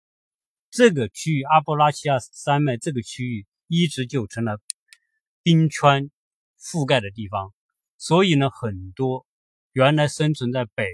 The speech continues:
方的森林树木也一直发展到这边。后来冰川退掉之后呢，其他的可能森林就慢慢的就消失了。但是由于这个地方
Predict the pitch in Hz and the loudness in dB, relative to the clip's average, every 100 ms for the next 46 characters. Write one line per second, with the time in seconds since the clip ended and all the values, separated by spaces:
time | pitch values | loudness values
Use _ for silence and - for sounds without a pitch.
0 | 85 - 135 120 87 - 127 127 104 98 | -8 -2 -2 -2 -6 -4 -2 0 -2 -6
1 | 110 - - 131 120 101 90 _ _ _ | -12 -14 -8 -4 -4 -6 -10 _ _ _
2 | 135 123 120 170 160 131 127 131 123 98 | -2 0 0 -2 -2 -4 -2 2 2 -2
3 | 98 101 110 101 98 - _ - 202 156 | -14 -12 -12 -12 -16 -20 _ -2 2 4
4 | 139 135 165 160 151 151 151 - 156 143 | 2 2 0 0 0 -4 -4 -6 -4 -4
5 | 113 - 120 151 123 98 _ _ _ _ | -6 -10 -12 -8 -8 -10 _ _ _ _
6 | _ _ _ _ _ - - 170 202 170 | _ _ _ _ _ -6 0 4 6 4
7 | - 107 113 - 151 151 113 120 104 95 | 0 -4 -6 -4 -2 0 0 -4 -8 -8
8 | 143 139 131 110 92 - 127 123 - 123 | -4 -2 -2 -4 -10 -8 -6 -4 -6 -10
9 | 104 - 170 151 131 127 160 156 226 135 | -8 -4 -2 -2 -2 -2 -4 -2 -2 -2
10 | 110 110 107 104 | -6 -6 -6 -10